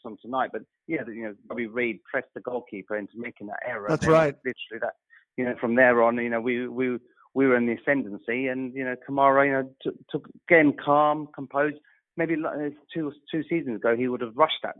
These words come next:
Speaker 1: that, that, that, uh, taking that goal. But here he was a lot more calm, composed, and, you know, he, he was trying to, pu-, pu-, you know,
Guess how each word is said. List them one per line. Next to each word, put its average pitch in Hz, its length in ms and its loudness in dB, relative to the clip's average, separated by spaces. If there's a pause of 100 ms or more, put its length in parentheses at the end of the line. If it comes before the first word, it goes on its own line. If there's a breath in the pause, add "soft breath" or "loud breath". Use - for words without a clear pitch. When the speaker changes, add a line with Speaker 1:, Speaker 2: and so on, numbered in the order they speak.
Speaker 1:
that, 107 260 -4
that, 107 180 -2 (320)
that, 101 220 -4 (140)
uh, 104 300 0
taking 104 220 -4
that 98 160 -10
goal. 98 260 -2
But 104 140 -4 (360 soft breath)
here 139 220 6
he 127 80 0
was 113 80 -4
a 120 60 -2
lot 120 100 0
more 113 160 -4
calm, 127 380 2
composed, 127 540 0 (500)
and, 135 180 -2
you 135 60 -2
know, 135 120 0
he, 135 300 -2
he 135 300 -4
was 127 160 -8
trying 147 140 2
to, - 40 0
pu-, - 220 -14 (100)
pu-, - 80 -2 (100)
you 127 60 0
know, 117 160 4